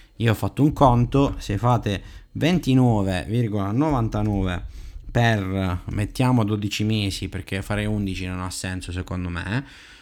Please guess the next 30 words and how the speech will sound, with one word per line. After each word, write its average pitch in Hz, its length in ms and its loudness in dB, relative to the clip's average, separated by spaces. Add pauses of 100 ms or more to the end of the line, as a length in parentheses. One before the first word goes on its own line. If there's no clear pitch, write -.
(160)
Uh, 98 640 -4
dazn 120 540 4
da 113 260 2
solo 123 380 2
in 98 100 -2
versione 101 320 -2
standard, 101 640 -2
quindi 95 240 -6
senza 110 400 -4
i 98 60 -4
due 98 120 -2
schermi, 95 500 -2 (320)
costa 117 360 0
trecentocinquantanove 98 1200 0
euro. 95 340 -2 (360)
Io 127 280 4
avrei 107 280 2
proposto 101 920 0
un 104 280 -2
abbonamento 110 640 2
da 98 100 -2
due 113 160 2
novantanove 101 880 0
col 95 200 -6
pagamento 98 680 -4
anticipato - 720 -4
al 90 60 -6
cento 87 280 -6
per 90 160 -8
cento. 92 480 -6